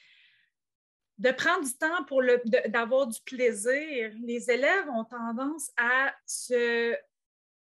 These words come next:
remplir leur horaire, mais c'est inimaginable et ils n'ont plus de temps pour avoir du plaisir. Euh, c'est important de leur apprendre à, euh, prioriser les éléments dans leur vie.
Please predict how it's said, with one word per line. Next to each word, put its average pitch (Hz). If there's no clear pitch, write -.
remplir 320
leur 226
horaire, 247
mais 214
c'est -
inimaginable 240
et 233
ils 226
n'ont 233
plus 349
de 220
temps 285
pour 214
avoir 233
du 196
plaisir. 233
Euh, 214
c'est -
important 247
de 269
leur 233
apprendre 302
à, 254
euh, 214
prioriser 277
les 214
éléments 226
dans 240
leur 196
vie. 214